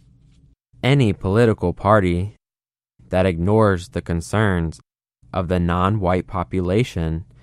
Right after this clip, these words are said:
in the U S will have a problem. That's because by two thousand twenty-four,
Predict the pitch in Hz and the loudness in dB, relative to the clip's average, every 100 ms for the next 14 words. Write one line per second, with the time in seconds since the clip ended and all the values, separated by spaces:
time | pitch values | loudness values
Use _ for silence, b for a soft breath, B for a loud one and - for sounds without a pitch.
0 | b b - 98 90 90 80 92 107 - | b b -4 0 2 0 0 -2 -2 0
1 | 113 90 82 - - - - 95 87 - | -2 -2 -6 -14 -20 -18 -6 -4 -4 -4
2 | 104 107 82 - 85 85 - 90 98 92 | -2 0 -2 -6 -8 -8 -6 0 0 0
3 | 80 78 80 - - - b b b b | -4 -6 -8 -14 -20 -20 b b b b
4 | b b - 85 139 - - 87 - 82 | b b -4 0 0 -2 -6 -6 -2 -2
5 | 76 78 95 - - - - - 95 87 | 0 -2 -6 -12 -20 -20 -20 -2 0 0
6 | - 131 127 127 117 120 123 123 - 117 | -2 -4 0 2 2 2 0 -2 -2 0
7 | 117 120 - 135 107 80 82 | 0 -2 -2 0 0 0 -4